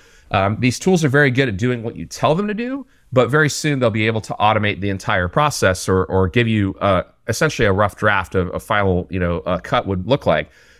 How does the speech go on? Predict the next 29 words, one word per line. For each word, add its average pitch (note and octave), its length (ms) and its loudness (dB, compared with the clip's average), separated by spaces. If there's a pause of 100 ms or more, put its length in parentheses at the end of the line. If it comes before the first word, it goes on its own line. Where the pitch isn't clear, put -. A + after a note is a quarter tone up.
(140)
And C3+ 120 4
then D#3+ 80 4
from D3+ 160 0
there, F3 160 6
the C3 100 2
next C#3 220 0
set C3 200 2
of A2 80 0
steps - 440 -2
of, G2 180 -2 (180)
you G2+ 140 -4
know, G2 80 0
creating F#2 320 -2
the A2+ 80 2
blog E3+ 280 4
topics F2 500 -2
and F#2 60 -8
then F#2 80 -6
creating G2+ 260 -2
the A2 80 0
blog D#3 260 4
posts - 380 -2
and F#2 100 -10
actually B2+ 380 -2
posting B2+ 400 -4
those A#2 200 0
on A#2 60 0
your A2+ 140 2
website. A2 520 0